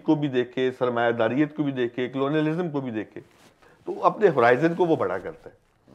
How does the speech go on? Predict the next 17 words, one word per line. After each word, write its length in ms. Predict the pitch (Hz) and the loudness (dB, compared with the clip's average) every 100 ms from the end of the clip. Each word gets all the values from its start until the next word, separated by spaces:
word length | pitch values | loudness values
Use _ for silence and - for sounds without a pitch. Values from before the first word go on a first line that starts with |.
| 64 - _ _ _ _ - | -20 -20 _ _ _ _ 0
और 240 | 175 226 | 4 4
उसके 320 | 214 190 - 247 | 0 -8 -8 -2
बाद 420 | 196 190 180 175 | 2 4 4 2
आप 340 | 185 147 139 | 2 8 8
देख 280 | 143 139 143 | 8 -2 -2
लीजिए, 380 | 156 151 156 165 | -10 0 2 6
जब 200 | 143 135 | 6 4
ये 360 | 127 147 170 175 | 2 4 6 6
आते 460 | 135 120 123 131 | 6 6 6 2
हैं, 300 | 117 110 101 | 2 0 -4
ए, 160 | 104 101 | -4 -6
सिप्ती 360 | - 117 - 120 | -8 -12 -2 -2
हसन 400 | 107 - 143 135 | -2 -6 -6 -4
और 240 | 113 98 | -4 -4
अली 180 | 110 120 | -6 -6
बा 180 | 120 117 | -4 -4
जलालपुरी 680 | 110 98 104 127 147 147 | -4 -4 -4 -4 -6 -6